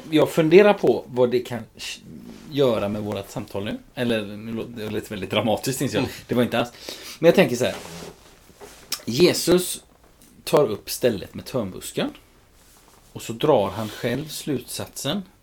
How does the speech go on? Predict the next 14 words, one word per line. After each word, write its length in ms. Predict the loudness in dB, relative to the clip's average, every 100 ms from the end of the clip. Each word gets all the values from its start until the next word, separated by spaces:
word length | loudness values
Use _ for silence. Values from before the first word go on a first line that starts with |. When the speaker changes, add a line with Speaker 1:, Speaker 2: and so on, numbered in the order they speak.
| _ _ _ _ _ _
Speaker 1:
Och 320 | -16 -14 -14
det 60 | -14
är 40 |
inte 180 | -14 -8
jag 140 | -6 -6
rätt 140 | -10
person, 420 | -10 -8 -10 -10 -16
det 180 | -18 -12
är 40 |
ju 100 | -8
ingen 300 | -6 -6 -8
som 160 | -10 -14
är 400 | -14 -20 -18
rätt 100 | -20